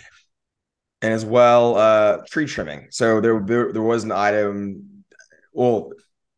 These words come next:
they were gonna do a larger study about vegetation management, this being a response to last week,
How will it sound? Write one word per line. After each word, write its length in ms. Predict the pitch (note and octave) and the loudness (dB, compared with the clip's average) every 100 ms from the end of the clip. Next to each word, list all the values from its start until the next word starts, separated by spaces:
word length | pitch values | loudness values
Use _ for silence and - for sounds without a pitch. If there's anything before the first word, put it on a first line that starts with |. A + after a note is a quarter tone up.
| - | -6
they 120 | B2 | -2
were 120 | B2+ | 0
gonna 180 | B2+ A#2 | 0 -2
do 140 | A#2 | -2
a 60 | G#2+ - | -4 -6
larger 300 | G#2 G#2 G2 | -6 -6 -8
study 300 | - G2+ G2 | -4 -4 -4
about 340 | F2+ F2 D2+ | -6 -8 -8
vegetation 500 | G2 F#2+ G#2+ F#2+ F2+ | -10 -8 -6 -6 -6
management, 380 | F#2 F#2 F#2 F2 | -6 -6 -6 -8
this 140 | F#2+ | -10
being 400 | - G2+ F#2 F#2 - _ _ _ | -6 -6 -6 -10 -14 _ _ _
a 40 | G2+ | -8
response 420 | G2 A#2+ A2+ - | -2 0 0 -2
to 80 | G#2 | 0
last 400 | G#2+ G#2 - F#2+ | 0 0 -2 -6
week, 320 | G2+ G2 | -6 -6